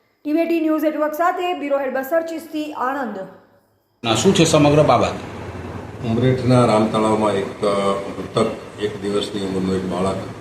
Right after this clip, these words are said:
Speaker 3: મળી આવેલ. તે દિશામાં ઉમરેઠ પી એસ આઈ દ્વારા તપાસ કરાવતા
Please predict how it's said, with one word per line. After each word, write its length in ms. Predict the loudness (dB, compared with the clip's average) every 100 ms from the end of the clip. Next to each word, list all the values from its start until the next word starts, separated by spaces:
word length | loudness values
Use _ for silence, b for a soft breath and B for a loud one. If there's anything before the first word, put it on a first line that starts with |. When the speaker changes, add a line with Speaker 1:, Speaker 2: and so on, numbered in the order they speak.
| -16 -10
Speaker 3:
મળી 240 | -2 -2 -2
આવેલ. 180 | -4 -8 -12 -16 -16 -16 -18 -18 -18 -18 -20 -18 -8
તે 60 | -6
દિશામાં 480 | -4 -2 -2 0 2
ઉમરેઠ 260 | 2 0 0
પી 140 | -2
એસ 140 | -2 -2
આઈ 120 | -2
દ્વારા 280 | -2 -2 -2
તપાસ 320 | -4 -4 -2
કરાવતા 540 | 0 0 0 -6 -8